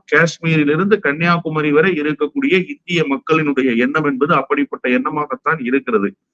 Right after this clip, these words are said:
எனவே அஸ்ஸாமில் இது போன்ற பேச்சுக்களை ஒரு முதலமைச்சரே பேசலாமா? எங்கிருந்து இந்த துணிவு முதலமைச்சருக்கு வருகிறது? நாடாளுமன்றத்தில் நாடாளுமன்ற உறுப்பினர் எதிர்க்கட்சி தலைவரை பார்த்து,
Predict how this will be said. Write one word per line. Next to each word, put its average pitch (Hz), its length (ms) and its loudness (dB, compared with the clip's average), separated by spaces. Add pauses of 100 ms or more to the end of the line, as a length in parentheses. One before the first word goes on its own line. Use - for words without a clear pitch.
(260)
எனவே 143 360 4 (460)
அஸ்ஸாமில் 190 760 2
இது 160 200 -2
போன்ற 190 340 -2
பேச்சுக்களை 170 640 -4
ஒரு 147 140 -2
முதலமைச்சரே 180 680 0
பேசலாமா? 151 600 0 (380)
எங்கிருந்து 214 520 4
இந்த 160 160 2
துணிவு 170 340 0
முதலமைச்சருக்கு 151 720 0
வருகிறது? 127 460 2 (840)
நாடாளுமன்றத்தில் 180 920 2
நாடாளுமன்ற 165 640 4
உறுப்பினர் 151 600 0 (320)
எதிர்க்கட்சி 190 580 0
தலைவரை 156 440 0
பார்த்து, 151 380 -2